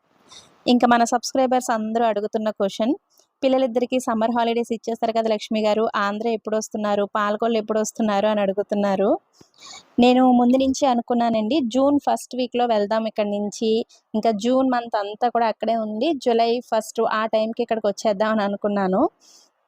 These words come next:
ఎందుకంటే మే నెల అంతా కూడా అక్కడ ఎండలు చాలా ఎక్కువగా ఉంటాయి కదండి, అక్కడికి వెళ్తే పిల్లలు కూడా సరిగా మాట వినరు, ఆ ఎండల్లో అవి తిరిగేస్తారు, హెల్త్ అవి పాడవుతాయి. ఇంకా జూన్ ఫస్ట్ వీక్‌లో వెళ్దాం అని అనుకున్నాను.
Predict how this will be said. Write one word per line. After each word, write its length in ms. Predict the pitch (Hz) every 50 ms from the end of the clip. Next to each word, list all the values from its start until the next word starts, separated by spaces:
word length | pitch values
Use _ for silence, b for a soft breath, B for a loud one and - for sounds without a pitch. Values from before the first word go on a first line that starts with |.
| _ _ _ _ _ _ _ _ _ _ - - -
ఎందుకంటే 460 | 240 240 240 247 254 247 233 254 254
మే 240 | 233 226 214 220 233
నెల 200 | 233 233 220 214
అంతా 240 | 214 208 202 233 226
కూడా 140 | 233 220
అక్కడ 160 | 220 - 214 202
ఎండలు 300 | 196 196 202 220 220 220
చాలా 240 | - 226 196 202
ఎక్కువగా 420 | 202 - _ _ - 226 220 233 233
ఉంటాయి 320 | 226 214 214 - 214 214
కదండి, 540 | 208 220 202 202 202 202 196 208 247 320 339 b b b b b b -
అక్కడికి 280 | 240 226 226 233 226
వెళ్తే 240 | 220 202 202 - 240
పిల్లలు 320 | 240 - 226 208 214 220 220
కూడా 160 | 226 220 220
సరిగా 300 | 214 220 208 202 214 214
మాట 300 | 208 202 190 196 202 - 226
వినరు, 480 | 214 208 208 208 202 202 202 202 196 -
ఆ 100 | 214 214
ఎండల్లో 400 | 208 202 202 202 202 214 214 214
అవి 140 | 208 202 208
తిరిగేస్తారు, 760 | - - 208 196 196 202 208 208 - - - 214 202 202 202
హెల్త్ 360 | 208 196 208 196 196 196 - 214
అవి 160 | 196 202 208
పాడవుతాయి. 640 | - 208 196 190 202 208 208 202 - 202 196 196 214
ఇంకా 300 | 277 285 240 220 208 196
జూన్ 320 | 185 180 - 226 220 226 226
ఫస్ట్ 300 | - 214 208 - - 214
వీక్‌లో 220 | 208 208 226 214
వెళ్దాం 320 | 214 208 196 190 196 202 202
అని 100 | 196 196
అనుకున్నాను. 640 | 190 190 190 - 202 196 196 185 180 185 226 330